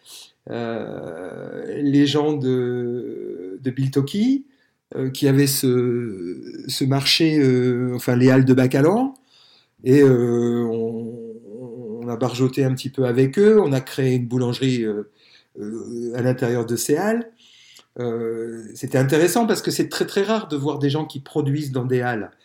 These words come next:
Euh, c'est toujours, euh, un point froid, euh, d'un poissonnier, d'un boucher, d'un charcutier, d'un primeur.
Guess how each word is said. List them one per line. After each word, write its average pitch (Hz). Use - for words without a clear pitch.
Euh, 113
c'est 135
toujours, 143
euh, 120
un 127
point 127
froid, 135
euh, 117
d'un 117
poissonnier, 123
d'un 123
boucher, 113
d'un 127
charcutier, 139
d'un 117
primeur. 127